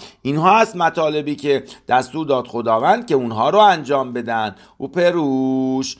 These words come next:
چرا گفته لعصوت؟ لاشون تیقون، لفظ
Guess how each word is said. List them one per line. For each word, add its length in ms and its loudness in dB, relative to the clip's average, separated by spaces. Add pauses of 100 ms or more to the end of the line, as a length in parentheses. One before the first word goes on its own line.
(120)
چرا 260 2
گفته 340 0
لعصوت؟ 800 4 (240)
لاشون 440 -6
تیقون، 800 -4
لفظ 380 -2